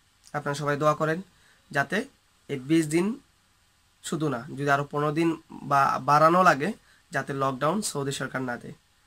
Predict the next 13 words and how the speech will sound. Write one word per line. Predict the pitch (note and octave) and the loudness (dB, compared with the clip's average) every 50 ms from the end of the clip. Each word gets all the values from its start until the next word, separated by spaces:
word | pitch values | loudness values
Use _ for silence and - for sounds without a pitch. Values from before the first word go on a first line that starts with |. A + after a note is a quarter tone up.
| _ _ _ | _ _ _
তাহলে | - C#3+ C#3+ D3 D3+ D#3 C#3+ C#3 | -2 0 0 2 4 4 4 4
আপনাদের | C#3 - D3 C#3+ C#3+ D3+ C#3+ C3+ | 2 0 -2 -2 0 2 2 2
আগের | C3+ C3 D3 D3 D3 | 2 0 -2 -2 -4
মতো | D3+ - G3 G#3+ C4 - - - - - _ - D3 | -4 -4 -6 -8 -8 -10 -16 -20 -20 -20 _ -4 -2
বন্দি | D#3+ E3 E3+ E3 F3 E3 | 0 0 2 2 2 2
অবস্থায় | D3+ D#3+ - - E3 D#3+ D#3+ | 0 -2 -2 -2 -2 0 0
কোটাগারের | E3+ D#3+ E3 E3 D#3+ D#3+ D#3+ D#3+ D#3+ D#3+ | 0 2 4 4 4 4 4 2 2 2
মতো | D#3 D#3 D#3 D#3 | 0 -2 -4 -6
থাকতে | D#3+ D#3 - E3 D3 | -8 -8 -6 -6 -6
হবে | C3+ C3+ | -4 -4
রুমের | C3 C3 A#2+ B2 A#2 - | -4 -4 -6 -8 -10 -12
ভিতরে। | - - - - D#3 D#3+ - _ _ _ _ _ _ _ _ _ _ _ _ _ _ _ _ | -14 -16 -16 -16 -16 -18 -20 _ _ _ _ _ _ _ _ _ _ _ _ _ _ _ _
তো | _ | _